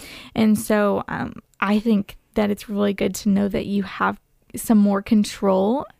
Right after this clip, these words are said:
over anxiety and the things that you're feeling internally, um, than, than what we might think of. I, I really like to empower people of my generation that they have more control in this. So I think one really good,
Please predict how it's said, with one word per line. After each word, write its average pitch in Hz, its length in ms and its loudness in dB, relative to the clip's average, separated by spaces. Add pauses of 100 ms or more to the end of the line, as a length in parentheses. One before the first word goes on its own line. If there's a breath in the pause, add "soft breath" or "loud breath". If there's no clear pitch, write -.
(320)
over 208 480 2
anxiety 208 800 0
and 196 160 2
the 208 40 0
things 196 300 0
that - 120 -8
you're 202 140 -2
feeling 196 520 0
internally, 202 800 2 (400 loud breath)
um, - 260 -8
than, 190 400 0 (320)
than 202 300 2
what - 180 -2
we 202 100 0
might 196 380 2 (280)
think 226 280 -4
of. - 400 -8
I, 226 160 -4 (160)
I 214 80 2
really 208 300 2
like 208 240 -4
to - 120 -4
empower 202 840 0 (180)
people 214 280 0
of 202 60 -2
my 226 160 -2
generation 233 640 -2
that 240 160 -4
they 220 100 0
have 214 280 -2
more 233 200 -4
control - 480 -4
in - 200 -8
this. - 320 -8 (460 loud breath)
So 226 180 2
I 226 140 2
think 220 300 2
one 208 440 2
really 208 460 -2
good, - 380 -4